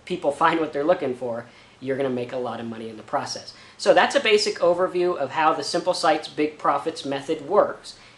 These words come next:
Um, and I hope you enjoy the rest of the videos. Go ahead and check your email now. I've, I've already sent a really cool twenty-five minute video to you. You can watch that, get an overview.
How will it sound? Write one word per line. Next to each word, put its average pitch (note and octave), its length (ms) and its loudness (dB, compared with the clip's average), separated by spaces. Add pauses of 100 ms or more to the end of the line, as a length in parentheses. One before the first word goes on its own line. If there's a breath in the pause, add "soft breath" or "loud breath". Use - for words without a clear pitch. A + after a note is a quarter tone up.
(140)
Um, C3 480 -2
and D3+ 480 2 (540 loud breath)
I D#3 80 0
hope F3 220 2
you E3+ 100 2
enjoy D#3+ 320 4
the D#3 100 2
rest D#3 240 2
of D#3 60 -6
the D#3 60 -2
videos. F3 500 0
Go D#3+ 140 2
ahead D#3+ 180 0
and D3+ 240 -4
check F3 240 -2
your D#3+ 100 -2
email E3+ 380 0
now. D#3 280 0
I've, F3 300 0
I've B2+ 180 -6
already C#3 240 2
sent D3 380 -4
a B2+ 300 -6 (320 loud breath)
really D#3 320 4
cool F3 380 4
twenty-five E3 540 2
minute D#3 240 2
video E3 300 2
to F3+ 140 -8
you. F#3 240 -4 (220 loud breath)
You B2+ 100 -6
can C3+ 160 -2
watch D3+ 240 2
that, D#3+ 260 4
get C#3+ 100 -6
an B2+ 60 -2
overview. D3+ 540 2